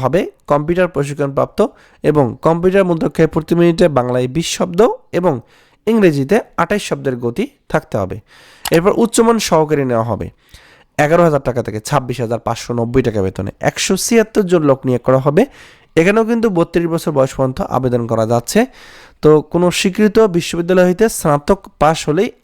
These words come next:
আপনি আবেদন করতে পারবেন। আর এই প্রত্যেকটা পদের ক্ষেত্রে যেমনটা শুরুতেই বলে দিয়েছি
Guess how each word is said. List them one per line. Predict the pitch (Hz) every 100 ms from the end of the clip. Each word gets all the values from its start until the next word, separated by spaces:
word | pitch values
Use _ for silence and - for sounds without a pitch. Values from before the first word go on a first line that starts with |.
| 123
আপনি | - 165 233 - 117
আবেদন | 120 127 165 202
করতে | 175 170 156
পারবেন। | 113 87 90 _ _ - _ - - - - 123
আর | 127 - -
এই | 202 190
প্রত্যেকটা | 196 214 - 226 - - 226
পদের | 208 180 180
ক্ষেত্রে | - 160 175 196
যেমনটা | 165 160 165 170 156
শুরুতেই | 165 160 175 165
বলে | 165
দিয়েছি | 165 165 -